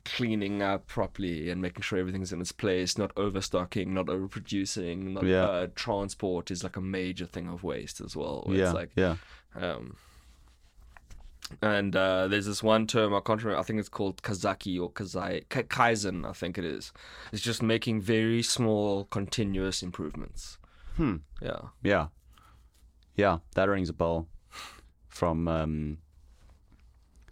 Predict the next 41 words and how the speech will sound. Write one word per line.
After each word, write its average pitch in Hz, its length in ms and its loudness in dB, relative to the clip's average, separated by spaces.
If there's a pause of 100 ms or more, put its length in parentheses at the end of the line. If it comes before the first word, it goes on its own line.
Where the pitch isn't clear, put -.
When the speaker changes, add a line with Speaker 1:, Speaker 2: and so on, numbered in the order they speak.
(320)
Speaker 2:
the 82 160 2
dev 90 320 0
team 87 320 -4
and 85 120 -4
our 85 180 2
work. 80 340 0
Speaker 1:
Oh, 107 100 2
Speaker 2:
That's, 104 120 4
Speaker 1:
yeah. 101 80 4
Speaker 2:
that's 90 240 2
also 85 220 0
something 85 260 0
that 82 80 2 (100)
they've 78 260 0
been 78 180 -2
speaking - 300 -4
about. 76 300 0
I 64 80 0
don't 76 100 0
know 76 60 0
if 73 100 -8
they've 78 200 -2 (200)
spoken 73 420 -4 (500)
to 92 160 0
the 80 120 0
concepts 90 460 0
of 78 60 2
the 76 80 0
word 78 240 2
itself, 76 400 0
but - 100 -2 (540)
they 80 80 0
have 80 180 2
been 80 140 0
speaking 78 220 -2
about 76 260 -2
that 76 160 2 (180)
thing 85 220 0
of, 69 100 -6
like, 71 340 -6 (760)
just - 320 -4